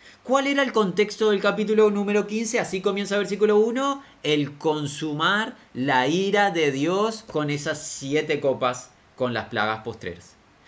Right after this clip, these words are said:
En ese contexto donde Dios va a derramar su ira, ¿qué se canta en el cielo?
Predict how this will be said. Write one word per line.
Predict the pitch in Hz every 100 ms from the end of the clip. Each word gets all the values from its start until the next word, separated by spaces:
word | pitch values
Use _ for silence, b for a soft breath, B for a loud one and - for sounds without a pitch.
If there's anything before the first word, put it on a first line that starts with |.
| B B
En | 214 240 202
ese | 277 311 285 220
contexto | 208 190 220 214 202
donde | 196 185 190
Dios | 175 214 262 254
va |
a | 247
derramar | 240 226 220 226 214
su | - 208
ira, | 247 262 269 269 B B _
¿qué | 202 202 190
se | - - 180
canta | 180 196 190
en | 190
el | 180
cielo? | 170 185 208 220 254 254